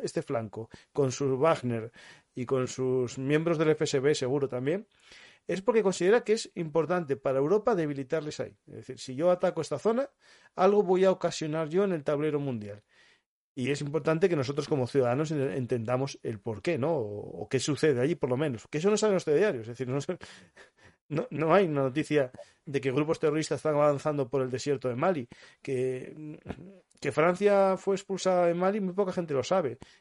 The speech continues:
Y solo se quedan en, en, en Níger porque tienen allí el uranio, ¿no? Es decir, hay cosas muy, eh, de hecho, el uranio que, que, que compran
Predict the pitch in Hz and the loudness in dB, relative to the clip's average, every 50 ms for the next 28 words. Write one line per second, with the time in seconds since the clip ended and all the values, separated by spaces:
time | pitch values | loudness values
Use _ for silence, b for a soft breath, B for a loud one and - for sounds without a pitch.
0 | B - - - 165 160 151 165 165 156 165 165 170 165 165 160 b b b b | B -10 -4 -2 0 0 0 0 0 0 2 2 2 2 0 -4 b b b b
1 | b b _ - 143 147 147 147 156 208 - 151 160 - - 143 143 151 165 170 | b b _ -4 -4 -2 -2 -2 -4 -4 -4 -4 -4 -4 -4 -4 -2 -2 -2 -2
2 | - 208 202 214 233 175 151 165 143 147 143 131 156 160 165 165 160 160 160 156 | 0 0 0 0 0 -2 -2 -2 -2 -2 -2 -2 -2 -2 0 0 0 0 0 2
3 | 156 156 151 143 143 156 180 180 160 135 131 143 190 202 165 135 - 143 - - | 2 2 2 2 2 2 2 2 0 0 -2 -2 -2 -4 -6 -6 -8 -10 -12 -12
4 | - - _ _ _ - 127 - 156 170 160 165 165 165 170 170 208 208 b b | -18 -20 _ _ _ -8 -6 -4 -4 -4 -4 -2 -2 -2 -2 -4 -6 -8 b b
5 | b b b b b b b _ _ - 170 156 - - 139 151 156 - 233 214 | b b b b b b b _ _ -10 -8 -8 -8 -4 -4 -4 2 4 4 4
6 | 185 175 170 180 190 208 226 226 226 - 180 - 185 143 - 139 131 131 131 127 | 6 6 6 6 6 4 2 2 0 -2 -4 -4 -6 -8 -8 -6 -4 -4 -6 -6
7 | 127 - - _ - 127 - 156 165 170 202 226 226 233 269 | -10 -14 -18 _ -18 -4 -2 0 0 2 0 0 0 -2 -6